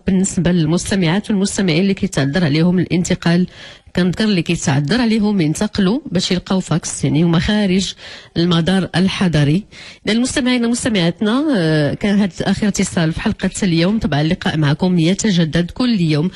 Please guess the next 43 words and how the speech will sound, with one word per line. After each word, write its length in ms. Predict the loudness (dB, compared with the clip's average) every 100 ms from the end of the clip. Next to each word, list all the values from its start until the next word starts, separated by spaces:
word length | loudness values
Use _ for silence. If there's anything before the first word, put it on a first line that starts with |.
| -8 -14 -16 -4
مباشرة 460 | 0 0 0 0 0
على 220 | 2 0
راديو 260 | 0 0
أصوات 500 | 0 0 0 0 0
من 180 | 0 2
جوج 360 | 0 0 0 0
حتى 260 | -4 -2 -2
لثلاثة 380 | 0 -4 0
ونص. 300 | 0 0 0
مرحبا 260 | 0 0 0
بكم 340 | 0 0 0
معنا، 320 | 0 2 0 -2 -10 -16 -14 -4
آه، 420 | 0 2 2 0 -4 -4
في 60 | 0
الاثنين 580 | 2 2 0 0 0 2
والأربعاء 540 | 2 2 2 2 2
ملفات، 600 | 2 2 0 0 -2 0 -2
وحدة 300 | 0 0 2
من 80 |
الملفات 520 | 2 2 0 -2 -2 0
ديالكم 340 | 0 0 0
اللي 120 | 0
كتبعتوا 480 | 0 -4 -4 -2 0
لنا، 240 | 0 -2 -2
وباقي 280 | -4 -2 -2
الأيام 340 | 0 0 0
طبعًا، 320 | 0 0 0 -2 -14 -20 -6
آه، 100 | -2
خاص 340 | 0 0 0 0
بالأسئلة 600 | 0 0 -2 0 0 2
ديالكم، 340 | 0 0 0
نجاوبوا 340 | 2 2 2 2
على 140 | 0
كل 140 | 0
الأسئلة. 480 | 0 -2 -2 0 0
وكنذكر 460 | 0 0 0 0 0
الجمعة 440 | 0 0 0 0
ما 100 | 0
تنسوش 600 | -2 -2 -2 -2 -4 -8
صفحة 380 | -6 -6 -4 -2 0
البرنامج 680 | 0 0 2 2 0 0
على 100 | -2
الفيسبوك، 520 | 0 -2 -2 -4 -4